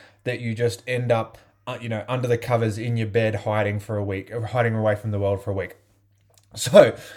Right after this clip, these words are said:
with that, first thing, are you actually doing the right activities? Are you doing the right things? One of the biggest things that people do is they focus on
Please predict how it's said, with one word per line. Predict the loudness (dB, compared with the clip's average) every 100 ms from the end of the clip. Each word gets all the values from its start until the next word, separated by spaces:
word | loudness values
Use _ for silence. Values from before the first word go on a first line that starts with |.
| -20 _
with | 2 6
that, | 8 6 2 -18 _ _ _ 2
first | 4 6 4
thing, | -4 -6 -20 _ _ _ _ 0
are | 2 4
you | 2 -2 0
actually | -2 -2 -2 -2
doing | 0 0 0 -2 -4
the | -4 -4
right | 2 6 6 4 -4 _ -4
activities? | -2 -2 -8 -8 -6 -6 -12 -14 -6
Are | 0 0
you | 0 -4
doing | -8 -2 0 0 -2
the | -4
right | 0 0 0 -4
things? | -8 -8 -10 -16 -16 _ _ _ -4
One | 0
of | 2
the | 0 -2 _ 0
biggest | 2 2 -4 -2
things | -2 -2 -2
that | -6 -6
people | -8 -6 -6
do | -4 -2
is | -2 -2 -6
they | -2 -4
focus | -4 0 4 4 4 -2 -4 -4
on | -4 -2 -4